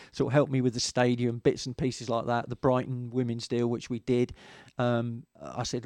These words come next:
"Okay, but I can't fucking, you know, I can't fix this, I can't do that, but I know a man who can," and he just retired,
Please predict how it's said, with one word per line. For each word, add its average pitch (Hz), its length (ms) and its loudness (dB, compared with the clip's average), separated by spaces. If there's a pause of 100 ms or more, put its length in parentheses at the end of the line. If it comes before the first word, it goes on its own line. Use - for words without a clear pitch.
"Okay, 123 420 0
but - 160 -4
I 117 80 -2
can't 135 280 -6
fucking, 117 540 -6
you 131 100 -4
know, 113 180 -6
I 117 60 -8
can't 135 260 -6
fix - 300 -4
this, 113 220 -6
I 107 40 -10
can't 135 280 -2
do 120 140 -2
that, 113 280 -6
but 113 80 0
I 120 60 0
know 123 220 2
a 120 60 0
man 117 200 -4
who 113 80 -4
can," 110 320 -6
and 113 100 -8
he 120 80 -6
just 123 240 -4
retired, 113 440 -4